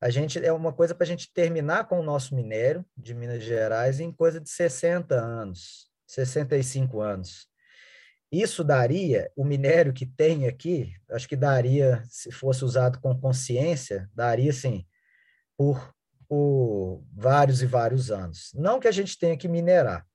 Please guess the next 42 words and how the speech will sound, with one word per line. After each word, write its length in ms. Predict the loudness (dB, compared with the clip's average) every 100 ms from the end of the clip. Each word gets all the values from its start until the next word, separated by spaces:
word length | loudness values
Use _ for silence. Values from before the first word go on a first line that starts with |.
| _ _ _ _ -10
né? 180 | -4 0
Mas 200 | 0 -2
o 60 |
que 140 | -6 -6
que 60 |
eu 60 | -4
tô 180 | -2 -2
batendo 540 | 0 -2 -2 -4 -4
o 40 |
pé 200 | 0 2
aqui 160 | 2 2
é 40 |
a 40 | 0
velocidade 720 | 2 2 2 -2 0 0 -2
que 80 | -6
a 40 |
gente 220 | -6 -4
tá 100 | -2 0
sendo 220 | -2 -4
usurpado, 680 | -4 -6 -6 -6 -2 -2 -2 _ _ _ _ _
a 60 | -2
velocidade 720 | 0 0 -2 0 2 2 0
que 140 | -4
isso 180 | -6 -2
tá 80 | -2
acontecendo. 800 | 0 -2 -2 -4 -4 -2 -2 -4 _ _ _ _ _ _ _ _ _ _ _
E, 320 | -4 -4 -4 0
e 140 | 4
é 100 | 6
uma, 640 | 6 4 2 4 2 2 0
eu 100 | 0
tenho 160 | -2
um 60 | -2
capítulo 580 | -2 -2 -4 -8 -6 -8
que 80 | -2
chama, 720 | 2 4 4 0 -4 -6 -10 -8
ai, 160 | -6
agora 220 | -4 -4 -6
fugiu, 300 | -6 -2 -2
é 80 |
Contradições 1000 | -2 -2 0 0 -2 -4 0 0 2 0
e, 240 | -2 -6